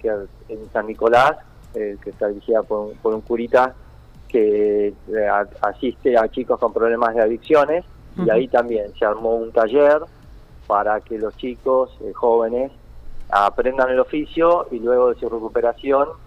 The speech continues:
Speaker 1: puedan salir y, y volver a, a, a incluirse con un, con un trabajo concreto, como bien decía, ¿no? Para el cual hay mucha demanda. Así que también eso es una, una oportunidad. Esto está en, en San Nicolás.
Speaker 2: Perfecto.
Speaker 1: Y lo mi-,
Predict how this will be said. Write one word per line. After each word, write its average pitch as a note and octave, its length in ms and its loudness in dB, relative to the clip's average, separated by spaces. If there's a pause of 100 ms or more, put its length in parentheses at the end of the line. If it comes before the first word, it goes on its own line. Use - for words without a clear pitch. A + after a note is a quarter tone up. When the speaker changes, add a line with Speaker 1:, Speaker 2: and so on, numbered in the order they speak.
Speaker 1:
puedan A#2 320 2
salir B2 440 -2 (480)
y, A2 220 -4
y A2+ 160 -2
volver A2 460 4
a, A#2 80 6
a, G2+ 840 0
a A2+ 60 -2
incluirse B2+ 600 -2
con A#2 160 0
un, A2 140 -6
con A2+ 160 -2
un A2+ 80 -8
trabajo C3 400 2
concreto, A2+ 400 0
como A2 300 0
bien B2 180 -2
decía, A#2+ 360 0
¿no? A#2 140 0
Para G#2+ 200 2
el G#2 60 -2
cual B2 160 2
hay A#2+ 80 4
mucha A#2 280 -2
demanda. A2+ 400 0 (140)
Así A#2+ 200 -10
que A#2 80 -6
también A#2 300 -2
eso - 160 -8
es G#2+ 80 -8
una, A2 180 4
una A2 140 4
oportunidad. A#2+ 460 0
Esto A#2 180 0
está G#2 200 2 (480)
en, A2+ 80 -2
en G#2 60 -6
San A2 240 2
Nicolás. G2 380 -2 (300)
Speaker 2:
Perfecto. E3+ 640 -4
Speaker 1:
Y A2+ 80 0
lo A2+ 160 6
mi-, C3 180 -6